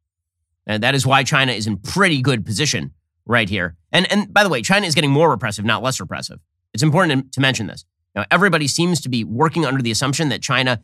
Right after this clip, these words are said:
is still somehow moderate here, and I don't know where they're getting any of this. They're literally probing officials who have respect for religion. Piece by Josh Chin in the Wall Street Journal today.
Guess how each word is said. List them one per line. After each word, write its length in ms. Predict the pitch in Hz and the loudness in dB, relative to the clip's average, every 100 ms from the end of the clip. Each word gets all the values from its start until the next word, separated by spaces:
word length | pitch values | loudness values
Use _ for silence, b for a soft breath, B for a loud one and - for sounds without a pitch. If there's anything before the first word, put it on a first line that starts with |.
| _ | _
is 140 | 120 - | -2 -2
still 260 | - 175 | 0 0
somehow 320 | 156 147 143 | 0 0 2
moderate 400 | 104 87 120 170 | 2 2 2 2
here, 140 | 143 185 | 2 0
and 100 | 117 | 2
I 80 | 139 | 2
don't 200 | 170 139 | 2 2
know 160 | 143 | 2
where 300 | 151 127 127 | 2 0 0
they're 200 | 135 120 | 0 0
getting 280 | 110 120 123 | 0 0 -2
any 160 | 90 95 | -2 -4
of 100 | 76 | -6
this. 260 | 62 - - _ _ _ _ _ _ _ _ - | -12 -14 -20 _ _ _ _ _ _ _ _ 0
They're 120 | 165 | 4
literally 540 | 196 254 220 139 120 | 6 4 0 -2 -4
probing 640 | - - 175 202 107 101 98 | -8 0 2 2 -2 -4 -4
officials 560 | 120 190 185 123 98 92 _ - | -4 -2 -2 -2 -4 -8 _ 0
who 60 | |
have 160 | 156 170 | 2 2
respect 360 | 151 - 190 | 0 -2 -4
for 140 | - 147 | -2 -4
religion. 560 | 117 120 160 76 - - _ _ _ _ _ _ _ - | -2 0 0 -2 -10 -20 _ _ _ _ _ _ _ -2
Piece 180 | 190 160 | 0 2
by 240 | 165 127 - 104 | 0 0 -6 -2
Josh 300 | 151 160 - | 2 2 0
Chin 140 | 180 | -2
in 60 | 139 | 0
the 80 | |
Wall 140 | 123 135 | 0 -2
Street 180 | - 127 | -2 -4
Journal 200 | 131 117 | -2 -2
today. 380 | 147 160 67 | 0 0 -2